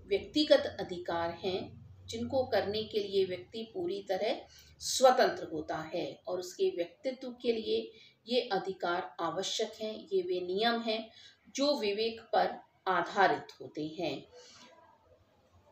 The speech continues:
हॉब्स के अनुसार प्राकृतिक अधिकार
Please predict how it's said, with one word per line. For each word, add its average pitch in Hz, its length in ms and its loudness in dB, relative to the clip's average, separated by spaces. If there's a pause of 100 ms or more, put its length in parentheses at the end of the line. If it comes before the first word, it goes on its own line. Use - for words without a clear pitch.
(520)
हॉब्स 302 260 6
के 285 80 4
अनुसार 214 580 2
प्राकृतिक 262 640 0
अधिकार 190 540 2